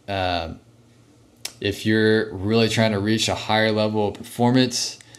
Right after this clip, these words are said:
um, you need a lot of attention. Uh, you really want to hone in your technique, things like that. Uh, that's whenever you might want to take that in-person coaching.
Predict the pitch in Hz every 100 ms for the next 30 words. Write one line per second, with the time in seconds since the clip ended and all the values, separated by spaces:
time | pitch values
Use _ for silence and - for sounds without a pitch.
0 | _ _ 101 101 95 98 104 104 113 120
1 | 104 104 110 101 104 113 113 120 113 113
2 | 113 - - - - 92 92 92 92 98
3 | 92 107 107 101 104 101 - - 110 107
4 | 104 104 107 98 123 110 101 98 101 -
5 | - 104 101 98 95 101 104 - - -
6 | _ - 92 92 92 101 - 101 95 98
7 | 95 92 95 92 95 87 92 90 - -
8 | 87 87 92 95 92 87 95 90 - -
9 | 90